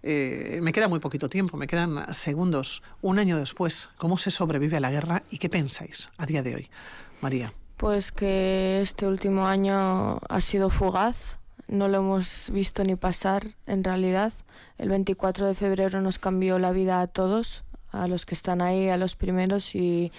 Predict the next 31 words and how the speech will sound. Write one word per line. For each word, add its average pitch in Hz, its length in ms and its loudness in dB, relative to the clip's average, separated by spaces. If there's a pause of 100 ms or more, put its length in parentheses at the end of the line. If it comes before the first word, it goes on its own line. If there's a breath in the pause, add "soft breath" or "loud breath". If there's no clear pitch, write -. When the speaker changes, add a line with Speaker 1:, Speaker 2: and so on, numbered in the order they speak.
(380 loud breath)
Speaker 2:
y - 80 -2
a 185 60 4
los 185 160 0
ucranianos 180 500 0
que - 80 -2
estamos 180 340 0
fuera 185 440 2 (160)
también. 185 560 2 (420 loud breath)
Fue, 190 460 0 (240)
se - 160 -4
nos 185 220 2
ha 190 40 -2
quedado 190 300 2
un 185 140 2
antes 185 340 0
y - 60 0
un 190 80 4
después. 233 580 0 (760 loud breath)
Y 208 840 4
ya 214 80 4
hemos 220 200 2
entrado 226 300 2
en 214 80 2
el 202 120 2
dos 202 160 2
mil 214 180 2
veintitrés 214 680 0
y 202 500 2
la 190 140 2
guerra 202 320 2
sigue. 254 480 0